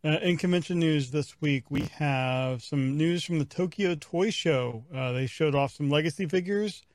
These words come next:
uh, Beast Wars again, Masterpiece, Rise of the Beasts, and, uh, some other stuff. So, uh, the Beast Wars again, I believe, is their, what they're calling their two packs.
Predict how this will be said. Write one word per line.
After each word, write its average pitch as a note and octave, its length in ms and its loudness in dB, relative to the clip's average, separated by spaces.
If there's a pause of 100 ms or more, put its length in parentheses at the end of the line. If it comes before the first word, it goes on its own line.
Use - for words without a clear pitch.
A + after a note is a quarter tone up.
(480)
uh, C3 140 -2 (200)
Beast F#3 280 0
Wars F#3+ 240 2
again, D3+ 640 0 (760)
Masterpiece, D#3+ 840 -2
Rise D3+ 320 2
of E3+ 60 -2
the D#3 60 0
Beasts, E3+ 540 -6
and, B2 460 0
uh, A#2+ 340 -2 (180)
some D3 120 -2
other D#3+ 160 -2
stuff. B2 320 -8
So, C#3 300 2 (840)
uh, C#3+ 260 2 (1300)
the D#3+ 160 2
Beast F3+ 400 0
Wars G3 540 0
again, D3+ 880 0
I D3+ 80 0
believe, D3 580 2
is C#3 640 0 (100)
their, C#3 640 0
what C#3 180 -2
they're D3 120 -2
calling D3 400 0
their D3 100 0
two D#3 180 -2
packs. - 760 -2